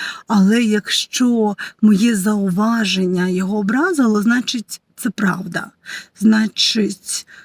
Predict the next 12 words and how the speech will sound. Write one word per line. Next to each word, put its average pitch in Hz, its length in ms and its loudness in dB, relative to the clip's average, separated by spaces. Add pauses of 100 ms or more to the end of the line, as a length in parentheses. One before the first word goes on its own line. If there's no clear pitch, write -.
(140)
це 208 760 0 (220)
справді 294 840 0 (100)
він 247 580 4
себе 226 320 0
таким 226 440 2
вважає. 202 640 -6 (2000)
Тому, 220 460 2 (640)
друзі, 208 560 0 (960)
маленький 220 680 4
такий 208 240 -4
тест 214 500 -2
психології. 196 1300 0